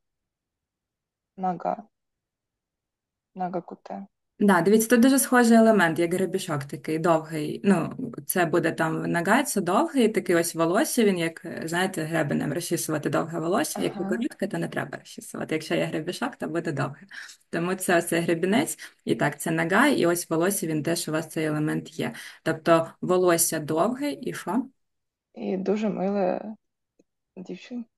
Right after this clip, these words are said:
Speaker 2: Що?
Speaker 1: дуже мила, а, Онна. Ну, жінка. <laughs>
Speaker 2: Ні,
Speaker 1: А, маленька
Speaker 2: дівчинка, все
Speaker 1: дівчинка.
Speaker 2: нормально, да. Тобто
Speaker 1: Ма-,
Speaker 2: ко
Speaker 1: маленька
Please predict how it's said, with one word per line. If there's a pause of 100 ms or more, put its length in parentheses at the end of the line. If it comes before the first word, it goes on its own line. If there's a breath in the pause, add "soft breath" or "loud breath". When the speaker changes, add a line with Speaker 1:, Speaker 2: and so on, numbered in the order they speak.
(180)
Speaker 2:
Що?
Speaker 1:
дуже
мила, (840)
а, (720)
Онна. (540)
Ну,
жінка. (180)
<laughs>
Speaker 2:
Ні,
Speaker 1:
А,
маленька
Speaker 2:
дівчинка,
все
Speaker 1:
дівчинка. (100)
Speaker 2:
нормально,
да.
Тобто (120)
Speaker 1:
Ма-,
Speaker 2:
ко
Speaker 1:
маленька